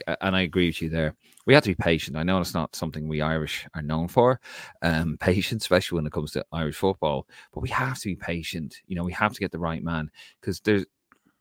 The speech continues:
Carsley's the type of coach we want. However, there's not many other that fit his D N A, and there isn't, there's Anthony Barry. Yet again, you know, it'll be his first gig.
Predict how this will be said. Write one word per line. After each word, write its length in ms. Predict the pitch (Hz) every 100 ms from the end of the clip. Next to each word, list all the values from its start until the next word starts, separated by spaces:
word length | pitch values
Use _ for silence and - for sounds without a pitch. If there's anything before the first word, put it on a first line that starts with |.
| _ _ _ _ _ _ -
Carsley's 420 | 135 127 120 113
the 60 | 101
type 220 | 117 101
of 60 | -
coach 280 | 101 92
we 60 | 87
want. 340 | 98 92 71 - - - -
However, 500 | 107 113 107 82 73 _ _ _ _ _ _ _ _ - -
there's 200 | 101 95
not 220 | 113 120
many 260 | 110 98 92
other 300 | 90 87 82 _
that 140 | 85 -
fit 300 | - 95 - _
his 300 | - 98 87
D 200 | 98 80
N 100 | 82
A, 320 | 104 73 - _ _ _ -
and 120 | - 73
there 100 | 101
isn't, 380 | 101 73 - - _ _ -
there's 160 | 92
Anthony 300 | 92 80 80
Barry. 500 | 113 131 107 76 78 _ _ _ _ -
Yet 160 | 95
again, 440 | 90 98 95 87 78
you 100 | 90
know, 300 | 78 80 80 - _ _ _ _ -
it'll 160 | 104
be 140 | 87 92
his 140 | -
first 280 | 92 85 -
gig. 360 | 117 82 85